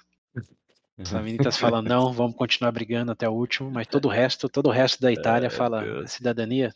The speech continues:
Speaker 1: tá bom." <laughs>
Speaker 2: Tá bom, vai. Cansei, já
Speaker 1: Aceito.
Speaker 2: três anos já desse negócio. <laughs>
Speaker 1: É. E, e Roma, bom, efetivamente consegue aí,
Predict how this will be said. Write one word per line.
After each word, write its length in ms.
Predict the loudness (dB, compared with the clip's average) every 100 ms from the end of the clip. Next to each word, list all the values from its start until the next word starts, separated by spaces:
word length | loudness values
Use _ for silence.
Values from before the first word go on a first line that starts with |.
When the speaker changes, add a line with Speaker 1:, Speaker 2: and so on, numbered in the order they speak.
| -4
Speaker 1:
tá 100 | -4
bom." 160 | -4 -8
<laughs> 300 | -4 -2 -2
Speaker 2:
Tá 60 | -4
bom, 180 | 0
vai. 220 | 2 2 0 -4 -2
Cansei, 340 | -2 0 2
já 120 | 4
Speaker 1:
Aceito. 160 | 4 4
Speaker 2:
três 240 | 4 4
anos 240 | 2 2 2
já 120 | 0
desse 140 | 0 -4
negócio. 500 | 0 2 0 -6 -4
<laughs> 80 | -4 -2 -4 -2
Speaker 1:
É. 220 | -2 -2 -6 -20 -20 _ -20 -20 -18 -14 -14 -14 _ _ _ -16
E, 520 | -12 -10 -10 -12 -12 -12
e 100 | -6
Roma, 540 | -2 0 0 -2 -6 -14 -14
bom, 200 | -10 -10 -12 -20 _ -12
efetivamente 760 | -6 -4 -2 -2 -2 -4 -4
consegue 720 | -6 -6 -2 -2 -2 -8 -10 _ -16
aí, 460 | -12 -12 -12 -16